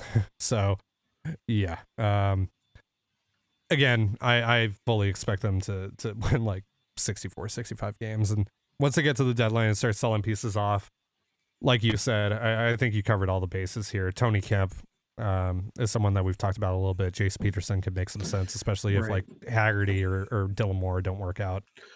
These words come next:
Speaker 1: Um,
Speaker 2: Right, and, I mean, Kemp is gonna go for Zach
Speaker 1: Cents.
Speaker 2: DeLoach, like
Speaker 1: Yeah, like, yeah. Yeah, it's
Speaker 2: So,
Speaker 1: not gonna
Speaker 2: yeah.
Speaker 1: cost you a lot to really get any of these guys except for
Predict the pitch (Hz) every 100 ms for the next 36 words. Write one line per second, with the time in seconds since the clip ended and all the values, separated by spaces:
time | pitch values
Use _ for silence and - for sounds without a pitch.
0 | - - - 95 90 117 113 107 104 104
1 | - 123 117 110 - 143 135 113 117 110
2 | 113 104 - 104 104 107 - _ _ _
3 | _ _ _ _ _ _ _ _ _ _
4 | _ _ _ - - - 131 117 107 110
5 | 98 101 104 - - - _ 110 107 107
6 | 98 90 95 95 - _ 98 104 107 _
7 | _ _ _ _ _ _ _ _ _ _
8 | _ _ - 98 92 - 113 101 95 104
9 | 92 107 92 95 95 123 147 113 98 113
10 | 104 101 98 101 101 120 104 104 117 -
11 | 107 - 98